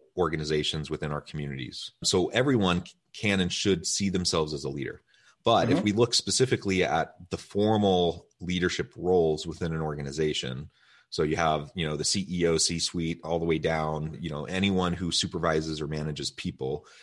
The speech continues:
Speaker 1: you know, those, they're formal leaders with a formal leadership role. And most people who find themselves in those formal roles uh, typically don't have a lot of training in how to be a good leader. They, they usually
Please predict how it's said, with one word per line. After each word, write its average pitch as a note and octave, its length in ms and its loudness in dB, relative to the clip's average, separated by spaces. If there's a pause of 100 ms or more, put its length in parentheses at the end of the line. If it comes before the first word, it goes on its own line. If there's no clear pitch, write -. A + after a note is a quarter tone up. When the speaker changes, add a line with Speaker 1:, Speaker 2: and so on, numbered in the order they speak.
(120)
Speaker 1:
you D#2+ 60 -4
know, E2 80 0
those, E2 260 2
they're E2+ 220 4
formal F2+ 600 2
leaders E2 400 -2
with E2 140 -6
a E2 40 -6
formal E2 380 -4
leadership D#2 440 -6
role. D2 360 -2 (400)
And F#2+ 180 2
most A2+ 280 2
people A2+ 240 0
who G2 100 -2
find G2 260 0
themselves F#2 380 0
in E2+ 80 -2
those E2 180 0
formal F#2+ 520 -2
roles D2 580 -2 (880)
uh, D3+ 120 -12
typically C3 380 2
don't A2 160 0
have G#2+ 140 2
a G#2 40 4
lot G2+ 240 6
of F2 260 2
training F2 840 0 (640)
in F#2+ 120 2
how G2 200 0
to G2 80 2
be D#2+ 520 -4 (420)
a E2+ 60 -2
good D#3 240 0
leader. F2 380 -2 (500)
They, G2 200 2
they F#2 100 2
usually F#2+ 720 2